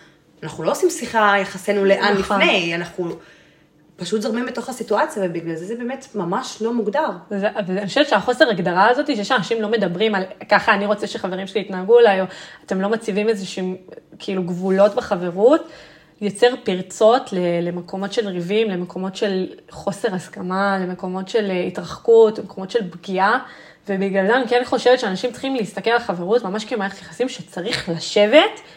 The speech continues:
Speaker 2: מדי פעם וממש לדבר מה מפריע לי, מה לא מפריע לי,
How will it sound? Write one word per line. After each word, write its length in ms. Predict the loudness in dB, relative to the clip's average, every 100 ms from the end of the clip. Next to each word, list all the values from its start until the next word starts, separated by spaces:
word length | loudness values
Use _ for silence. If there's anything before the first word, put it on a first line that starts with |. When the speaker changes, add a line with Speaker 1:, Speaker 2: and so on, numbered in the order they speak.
| -8
Speaker 2:
מדי 320 | 0 6 6 6
פעם 200 | 4 4
וממש 360 | 0 0 0 2
לדבר 400 | 4 6 6 6 4 -12 -8 2
מה 180 | 4
מפריע 440 | 4 0 0 4 6
לי, 100 | 4
מה 240 | 4 4
לא 120 | 4
מפריע 460 | 2 -4 -2 4 4
לי, 180 | 4